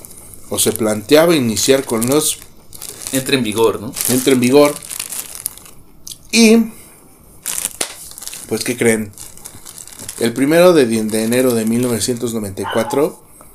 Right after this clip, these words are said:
Speaker 1: sí se recuerda en algunos lugares por esta apertura, pero es más recordado por, em,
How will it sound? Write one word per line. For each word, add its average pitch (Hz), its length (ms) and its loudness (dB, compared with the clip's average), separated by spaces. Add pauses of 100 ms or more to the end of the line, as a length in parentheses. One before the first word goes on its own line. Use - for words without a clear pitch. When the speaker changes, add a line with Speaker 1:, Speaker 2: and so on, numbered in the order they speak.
(160)
Speaker 1:
sí - 160 2
se 320 140 4
recuerda 135 440 4
en 131 100 0
algunos 117 340 -2
lugares 113 320 -2
por 104 160 -4
esta 113 200 -2
apertura, 113 580 -2 (760)
pero 135 180 8
es 147 100 6
más 160 160 4
recordado 120 640 2
por, 120 300 2 (1600)
em, 101 460 -4